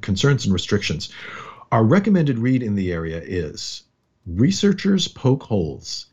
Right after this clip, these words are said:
in Safety Controls of Chat G P T and Other Chatbots by Cade Metz for the New York Times. Uh, this was a, a really good article. I think we agreed about this, that the, this is a good article about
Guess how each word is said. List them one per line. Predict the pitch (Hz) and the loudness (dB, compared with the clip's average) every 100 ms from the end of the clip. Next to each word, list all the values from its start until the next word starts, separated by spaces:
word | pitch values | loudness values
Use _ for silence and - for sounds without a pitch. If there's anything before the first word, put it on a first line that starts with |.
| _ - | _ -2
in | 107 98 | 0 0
Safety | - 131 147 - | 2 0 0 -2
Controls | 107 92 - 76 57 - - _ _ - | -2 -2 -2 -6 -6 -10 -14 _ _ -8
of | 90 | -6
Chat | - 113 104 | -4 -2 -4
G | - 120 113 | -4 -2 0
P | 151 | 0
T | 147 92 76 76 _ _ _ | 0 -2 -4 -8 _ _ _
and | - 107 | 0 2
Other | 87 87 | 0 -2
Chatbots | - 151 131 - - - - - _ _ _ _ _ | -2 -2 -2 -6 -16 -18 -20 -20 _ _ _ _ _
by | 90 85 | -4 -4
Cade | - 110 139 165 | -4 0 2 2
Metz | 110 78 - - - _ _ _ | -4 -4 -10 -14 -16 _ _ _
for | 101 | -2
the | 95 | 0
New | 98 90 | 2 0
York | 90 90 | -4 -6
Times. | 92 76 64 - - - _ _ _ _ _ _ _ _ _ - | -8 -8 -10 -12 -12 -14 _ _ _ _ _ _ _ _ _ -4
Uh, | 101 95 92 - - | 0 0 -2 -8 -6
this | 110 131 185 - | 0 2 2 0
was | - 120 127 135 - - | -4 0 2 0 -2 -4
a, | 95 98 - _ - | -4 -6 -10 _ -6
a | 139 | -2
really | 240 285 180 | 0 2 2
good | 90 131 127 - | 4 4 4 2
article. | 104 117 107 - 55 - _ _ | -2 -2 -4 -10 -16 -18 _ _
I | 98 | -8
think | 101 98 | -4 0
we | 107 | 2
agreed | 98 104 123 | 2 0 0
about | 85 82 | -2 -6
this, | 90 82 | -6 -4
that | 95 | -2
the, | 101 107 | 0 0
this | - 139 | 0 -2
is | 160 | 0
a | |
good | 127 110 | 4 4
article | 101 101 165 123 117 | 4 2 2 2 2
about | - 98 110 98 98 | -2 -2 0 0 -2